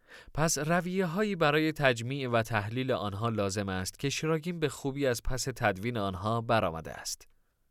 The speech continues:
پس از تعیین رویه‌ها، ابزارها به میدان می‌آیند تا کار را برایمان ساده‌تر و زمان را برایمان ذخیره کنند. ابزارهای بازاریابی محتوایی و بازاریابی دیجیتال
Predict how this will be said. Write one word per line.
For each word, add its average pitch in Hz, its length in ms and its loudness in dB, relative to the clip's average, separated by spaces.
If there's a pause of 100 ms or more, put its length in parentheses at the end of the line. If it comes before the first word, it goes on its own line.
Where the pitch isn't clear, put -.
(300)
پس 240 220 -2
از 220 140 0
تعیین 165 360 0
رویه‌ها، 120 800 4
ابزارها 113 760 0
به 131 120 0
میدان 113 420 0
می‌آیند 101 560 -2
تا 117 200 -4
کار 165 300 -2
را 160 120 2
برایمان 117 640 0
ساده‌تر 113 600 0 (220)
و 113 160 4
زمان 139 340 0
را 143 100 2
برایمان 117 540 2
ذخیره 110 460 0
کنند. - 440 -14 (500)
ابزارهای 123 640 2
بازاریابی 123 720 0
محتوایی 123 840 0
و 131 160 2
بازاریابی 120 800 0
دیجیتال 127 580 -2